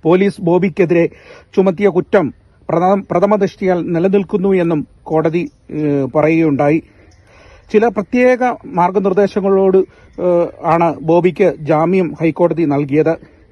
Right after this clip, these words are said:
ഇനിയും ഇതുപോലെ ഒരിക്കലും ആവർത്തിക്കുവാനായിട്ട് പാടില്ല എന്ന്, ഏഹ്, ബോബിയോട്, ഏഹ്, ക-, കർശനമായ ഭാഷയിൽ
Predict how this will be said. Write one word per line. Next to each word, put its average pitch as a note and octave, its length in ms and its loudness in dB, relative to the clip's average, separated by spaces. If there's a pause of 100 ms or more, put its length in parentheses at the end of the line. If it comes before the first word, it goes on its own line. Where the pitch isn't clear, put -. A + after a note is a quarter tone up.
(280)
ഇനിയും G#3 360 0
ഇതുപോലെ F#3+ 500 2
ഒരിക്കലും F3 540 0
ആവർത്തിക്കുവാനായിട്ട് F3 800 -2
പാടില്ല D3+ 580 -2 (560)
എന്ന്, F3 220 0
ഏഹ്, C#3+ 920 -2
ബോബിയോട്, F3 580 2
ഏഹ്, D3 840 -2
ക-, E3 540 -8
കർശനമായ F#3+ 560 -2
ഭാഷയിൽ D#3+ 580 -2